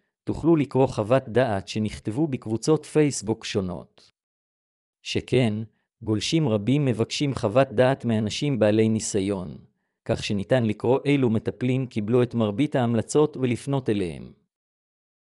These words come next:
איך תבחרו במטפל ברפואה משלימה?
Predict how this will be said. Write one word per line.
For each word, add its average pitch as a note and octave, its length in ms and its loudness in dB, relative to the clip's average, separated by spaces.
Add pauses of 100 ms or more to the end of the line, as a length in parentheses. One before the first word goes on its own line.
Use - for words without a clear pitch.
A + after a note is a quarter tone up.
(140)
איך - 160 0
תבחרו A2+ 520 -2
במטפל A2 580 0
ברפואה A2 520 0
משלימה? A#2 580 -2